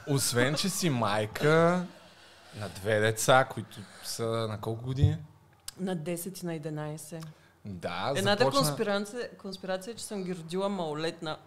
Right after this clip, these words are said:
Speaker 2: <laughs> Да.
Speaker 1: А, но това не е така.
Speaker 2: Не.
Speaker 1: А, започна скоро свой бранд за дрехи, за който искам да си поговорим, но първо да започнем от това, че си от Русе.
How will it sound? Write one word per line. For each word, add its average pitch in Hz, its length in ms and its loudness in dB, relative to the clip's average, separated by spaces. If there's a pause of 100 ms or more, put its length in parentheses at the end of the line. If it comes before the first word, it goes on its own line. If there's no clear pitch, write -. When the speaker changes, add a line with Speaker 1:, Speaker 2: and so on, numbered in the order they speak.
(140)
Speaker 2:
<laughs> - 1400 -2 (1900)
Да. 170 280 -6 (380)
Speaker 1:
А, 131 120 -6
но 135 240 -2
това 127 300 2
не 110 140 0
е 101 100 0
така. 113 480 0 (540)
Speaker 2:
Не. 151 120 -8
Speaker 1:
А, 120 720 2
започна 123 1000 4 (160)
скоро 120 640 0
свой 113 600 0
бранд 113 420 0
за 104 180 -6
дрехи, 113 340 -2
за 123 140 -6
който 113 300 -4
искам 120 280 -8
да 110 60 -4
си - 140 -10
поговорим, 165 680 2
но 143 200 4
първо 214 500 4
да 135 160 -4
започнем 131 640 -2
от 110 100 -8
това, 120 160 2
че 120 140 -6
си - 200 -2
от - 200 -10
Русе. 131 400 0